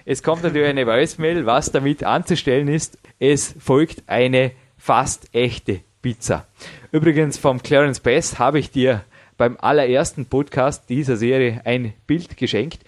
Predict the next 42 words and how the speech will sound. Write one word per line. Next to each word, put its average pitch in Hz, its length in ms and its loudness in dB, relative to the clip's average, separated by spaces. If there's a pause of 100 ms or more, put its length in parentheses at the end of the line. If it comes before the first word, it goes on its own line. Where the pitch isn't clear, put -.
(200)
und 123 80 -8
es 117 140 -4
gibt 170 240 -4
auch 117 100 2
ein 120 140 -2
Bild 147 260 -2
von 131 160 -2
ihm 143 160 -2
mit 131 220 -4
einem 117 300 0 (420)
Big 180 280 -4
Time 110 260 2
Brötchen, 143 560 -2
wo 123 160 2
er 120 220 0
eben 143 300 -4
zeigt, 135 500 -2
wie 147 160 -4
groß 170 400 -2
er 131 60 -2
sich 135 300 -6 (180)
das 120 140 -6
Big 160 280 -10
Time 127 180 0
Brötchen 127 500 -2
in 117 160 -4
Wirklichkeit 117 560 -4
wünschen 127 380 -6
würde. 127 240 0 (800)
Es 127 140 -4
ist 147 200 -4
ein 123 420 0
super 185 420 -2
Bild 143 260 2
einfach 131 240 2
von 131 220 -2
ihm 135 260 -2 (100)
und 127 380 -2 (100)
wir 156 180 2
stellen 135 360 0
das 127 180 2
natürlich 131 600 -2